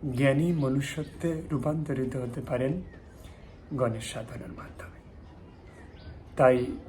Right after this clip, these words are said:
যে কোনো সাধনা আপনি করুন না কেন,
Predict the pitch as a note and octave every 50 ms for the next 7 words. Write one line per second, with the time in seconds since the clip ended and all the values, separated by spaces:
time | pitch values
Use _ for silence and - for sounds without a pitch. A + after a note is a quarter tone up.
0 | - - - - - - - - - D3 B2+ D3+ D3+ - F3+ F3+ F#3 E3+ - -
1 | D#3 D3+ D#3+ E3+ E3+ D#3+ C#3+ C3 B2+ C3 C3+ C3+ - C#3+ C3+ C3+ C#3 C#3 C#3 C3
2 | C3 - C#3 C#3